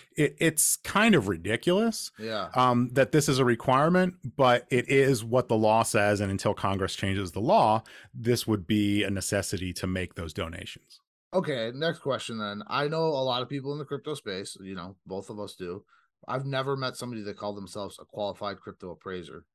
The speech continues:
Speaker 2: How do you find that person? And also, that sounds like the easiest job on earth. So how do you become a <laughs> qualified
Speaker 1: Y-,
Speaker 2: crypto
Speaker 1: y-,
Speaker 2: appraiser?
Speaker 1: yeah, I, there, there, so there
Speaker 2: <laughs>
Speaker 1: are certifications to become one. I have not looked into it. I
Speaker 2: <clears throat>
Speaker 1: should,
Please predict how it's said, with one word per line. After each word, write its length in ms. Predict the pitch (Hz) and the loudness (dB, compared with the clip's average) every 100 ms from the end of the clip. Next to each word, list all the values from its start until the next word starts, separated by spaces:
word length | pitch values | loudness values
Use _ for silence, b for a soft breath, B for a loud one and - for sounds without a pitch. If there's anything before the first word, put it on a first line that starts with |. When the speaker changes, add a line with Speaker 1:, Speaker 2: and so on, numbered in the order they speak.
| _ _ | _ _
Speaker 2:
How 140 | - 180 | -2 0
do 60 | |
you 80 | 202 | 0
find 420 | - 139 131 120 | -2 -4 -4 -6
that 180 | 101 87 _ | -8 -10 _
person? 400 | 104 95 98 95 - | -12 -10 -10 -12 -10
And 180 | 107 104 | -10 -8
also, 300 | 123 123 123 | -8 -6 -6
that 180 | 123 | -6
sounds 160 | 131 117 | -8 -8
like 140 | 113 | -10
the 80 | 120 | -12
easiest 360 | 95 104 98 - | -12 -10 -10 -10
job 200 | 95 87 | -8 -8
on 120 | 90 | -10
earth. 180 | 87 - | -12 -12
So 100 | 87 | -10
how 180 | 98 101 | -6 -6
do 80 | |
you 120 | 98 90 | -8 -12
become 360 | 92 101 92 | -12 -10 -10
a 60 | 78 | -12
<laughs> 40 | |
qualified 440 | - 117 - - 190 | -8 -6 -4 -4 -6
Speaker 1:
Y-, 40 | |
Speaker 2:
crypto 340 | - - 117 127 | -6 -2 0 0
Speaker 1:
y-, 100 | - | -2
Speaker 2:
appraiser? 340 | 160 143 143 | -4 -4 -4
Speaker 1:
yeah, 220 | 139 143 | 2 6
I, 300 | 139 117 123 139 | 8 6 6 6
there, 280 | 147 156 | 6 6
there, 200 | - 151 | 4 2
so 140 | 151 165 | 4 6
there 220 | 170 160 | 6 6
Speaker 2:
<laughs> 140 | 147 | 6
Speaker 1:
are 120 | 165 185 | 6 4
certifications 960 | - 160 156 151 151 131 - 110 107 - | 4 4 4 0 4 4 4 2 2 0
to 80 | |
become 440 | 101 101 - 113 90 | -2 0 0 2 0
one. 240 | 82 85 | -4 -6
I 120 | 92 | -2
have 120 | 104 107 | 0 2
not 240 | 107 98 | 2 2
looked 220 | 107 - | 0 -2
into 160 | 101 92 | -2 -2
it. 100 | 87 | -2
I 60 | |
Speaker 2:
<clears throat> 100 | 113 | -2
Speaker 1:
should, 160 | 107 | -2